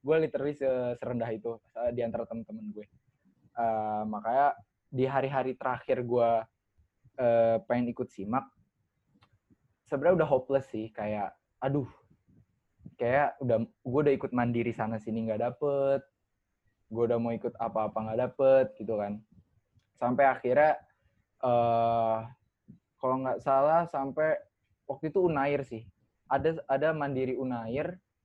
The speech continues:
eh, pengumumannya itu lebih awal dari sem-, dari semua pengumuman. Nah, eh, pas man-, pengumuman mandiri Unair itu,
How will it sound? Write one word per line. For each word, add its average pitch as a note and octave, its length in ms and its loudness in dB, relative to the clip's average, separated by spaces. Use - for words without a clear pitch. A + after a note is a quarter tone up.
eh, B2 560 0
pengumumannya B2+ 800 -2
itu F3 380 -2
lebih C3 400 -4
awal C3 320 4
dari B2+ 240 0
sem-, B2+ 320 -4
dari B2 320 -2
semua B2 300 0
pengumuman. B2 560 -4
Nah, B2 240 -8
eh, B2 240 4
pas B2 220 -2
man-, C3 240 -4
pengumuman C3 380 0
mandiri B2+ 340 2
Unair A#2+ 380 -2
itu, F#3 420 -2